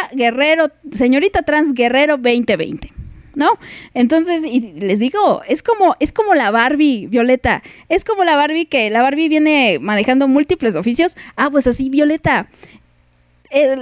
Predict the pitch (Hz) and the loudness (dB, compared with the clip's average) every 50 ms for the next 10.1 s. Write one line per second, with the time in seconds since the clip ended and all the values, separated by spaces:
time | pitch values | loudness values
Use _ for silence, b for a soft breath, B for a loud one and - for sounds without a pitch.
0 | 220 214 190 214 240 262 254 269 269 277 269 247 262 247 233 - 226 208 190 190 | -8 -12 -6 -2 -2 0 0 0 0 0 0 0 -2 -2 0 0 0 0 2 0
1 | 190 196 - - 240 247 247 240 233 220 220 220 220 214 220 220 214 208 208 190 | 0 -2 -2 -4 -2 0 2 2 2 2 0 0 0 -2 -2 0 0 2 0 0
2 | 196 - - - 196 190 190 190 190 190 190 190 175 165 - - - 269 277 262 | -2 -4 -4 -2 -2 0 0 0 0 0 2 0 0 -2 -2 -2 2 2 2 2
3 | 240 208 208 - - 202 185 - - 233 233 226 220 247 262 254 - 269 262 262 | 2 0 -2 -2 -4 -4 -4 -2 0 0 0 2 2 2 0 0 0 0 0 0
4 | 262 262 - - B B B B B 202 208 208 208 208 - 208 208 208 214 208 | 0 -2 -6 -12 B B B B B -2 -2 -2 -2 -2 -2 -2 -2 -2 -2 -2
5 | 196 - - 202 - - 233 208 - - 214 214 208 202 220 214 214 208 208 190 | -4 -4 -4 -6 -4 -2 -4 -2 -2 0 -2 0 0 0 0 2 2 2 2 0
6 | 196 202 190 151 - 196 214 262 247 240 240 240 254 233 - - 220 220 214 - | -2 -4 -8 -8 -6 -2 0 2 2 2 0 0 -2 -4 -2 0 0 -2 -2 -2
7 | - 226 220 220 208 196 202 196 190 190 190 190 196 233 254 269 269 269 - - | -2 -2 0 0 0 0 0 0 0 0 0 0 0 0 0 0 0 -2 -2 -2
8 | 247 240 240 - B B B 233 B 330 349 - - - 277 240 208 - - 254 | -2 -2 -2 -4 B B B -8 B -2 -2 -2 0 0 0 0 0 -2 -4 -2
9 | 247 247 240 233 233 208 180 - B B B B B 220 208 226 220 220 214 208 | 0 0 2 2 0 0 -2 -4 B B B B B 0 0 2 4 4 2 2
10 | 202 | 0